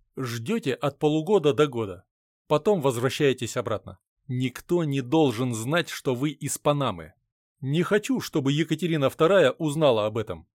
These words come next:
Не стоит портить наши отношения. «Всё исполним в лучшем виде, Ваше Величество», козырнул капитан, и я его отпустил.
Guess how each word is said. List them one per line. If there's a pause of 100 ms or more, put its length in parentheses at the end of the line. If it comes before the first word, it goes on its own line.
(200)
Не
стоит
портить
наши
отношения. (240)
«Всё
исполним
в
лучшем
виде,
Ваше
Величество», (100)
козырнул
капитан,
и
я
его
отпустил.